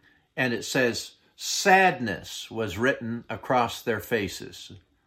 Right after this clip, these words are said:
That sounds like a bout of doubt to me. Sadness? They were in a deep discussion about, about Jesus, and, and, uh,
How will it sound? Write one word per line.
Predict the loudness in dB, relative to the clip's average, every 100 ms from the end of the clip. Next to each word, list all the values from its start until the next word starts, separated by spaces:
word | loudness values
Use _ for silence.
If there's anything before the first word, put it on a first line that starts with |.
| _
That | -8 -8
sounds | -4 -2 -2 -4 0
like | 0 0 -2
a | -4 -2
bout | 2 4 4 2 -8 _ _ _
of | -4 -4 0
doubt | 4 4 4 -2 -10 _ _ _ _ _ _ -10
to | -4
me. | 2 4 4 2 -4 _ -20
Sadness? | -6 0 0 0 -4 -6 -18 _ _ _ _ 4
They | 8
were | 10 8
in |
a | 6
deep | 4 2 0
discussion | -2 4 6 4 0
about, | 2 4 4 2 -8 -6
about | 2 4 4
Jesus, | 4 6 6 4 -6 -8 -10
and, | -10 -12 _ -20 -10
and, | 0 0 2 0
uh, | -2 -4